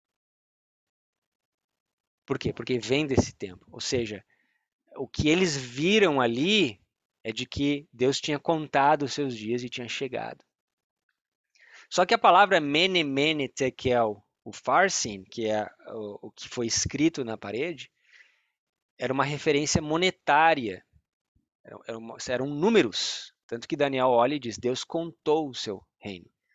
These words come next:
porque eram números. E aí, quando você toma tempo em calcular, né, essa, essa contagem, mene, mene,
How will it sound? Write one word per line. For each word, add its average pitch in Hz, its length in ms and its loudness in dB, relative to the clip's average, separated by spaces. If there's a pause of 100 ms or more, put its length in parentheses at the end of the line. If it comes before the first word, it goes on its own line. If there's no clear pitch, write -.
(140)
porque 117 220 -4
eram 143 260 -2 (160)
números. 143 720 -8 (920)
E 131 100 2
aí, 175 120 6
quando 220 180 2
você 185 240 2
toma 160 320 2
tempo 160 340 -2
em 139 140 -4
calcular, 131 880 2 (480)
né, 117 580 -4 (260)
essa, 113 260 -6 (180)
essa - 220 -8
contagem, 113 840 -8 (120)
mene, 131 440 -4
mene, 120 540 -6